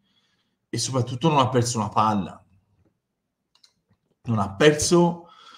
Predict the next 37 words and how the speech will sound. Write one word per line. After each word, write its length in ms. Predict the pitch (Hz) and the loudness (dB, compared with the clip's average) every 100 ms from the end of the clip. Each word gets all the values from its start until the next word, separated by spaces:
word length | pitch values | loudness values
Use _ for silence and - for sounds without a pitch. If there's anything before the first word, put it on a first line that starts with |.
| - _ | -20 _
un, 180 | 135 127 | -8 -8
un, 180 | 156 147 - | -6 -8 -6
una 260 | 147 143 | -2 0
palla, 460 | 120 120 107 101 95 | 6 6 6 0 0
ha 120 | 131 | 2
lavorato 800 | 131 131 135 147 175 175 175 170 | 6 6 6 8 8 8 4 4
tantissimo 760 | 165 139 127 185 190 220 208 170 | 4 2 2 0 2 2 4 4
per 140 | 151 | 4
la 120 | 131 | 2
squadra, 480 | 123 165 147 127 123 | 2 8 8 8 4
poche 400 | 123 120 175 170 | 0 0 4 4
volte 340 | 175 196 170 | 6 4 6
l'ho 80 | 147 | 2
visto 280 | 131 135 147 | 2 -2 2
lavorare 440 | 131 123 131 127 | 2 6 6 6
così 300 | 127 120 123 | 4 0 -2
tanto 320 | 123 131 123 120 | -2 -2 -2 -4
per 140 | 127 | -2
la 100 | 127 | 0
squadra, 640 | 123 170 185 196 220 247 - - _ _ _ _ _ _ _ _ _ _ _ _ _ | 2 8 8 10 6 4 -6 -20 _ _ _ _ _ _ _ _ _ _ _ _ _
ha 120 | 147 | 0
fatto 340 | - 180 175 180 | 6 8 8 6
degli 240 | 147 139 | 2 8
ottimi 420 | 151 147 147 135 | 8 8 6 -2
tagli, 600 | 120 151 151 151 190 196 | 6 8 8 6 2 2
tatticamente 680 | 160 123 143 127 135 139 120 | 0 -2 2 2 2 0 0
il 140 | 120 | 0
Toro 260 | 120 135 127 | 4 6 6
ormai 480 | 113 123 123 120 110 | 6 6 6 6 2
è 80 | 110 | 0
diventato 380 | 113 117 123 | -2 0 0
un 80 | 123 | 0
fuorilasso 520 | 117 120 120 120 117 | 0 2 4 2 2
anche 180 | 117 120 | -2 -2
a 20 | |
livello 320 | 117 113 120 127 | 0 2 0 2
tattico, 560 | 135 131 139 139 123 | 0 0 -2 -4 -4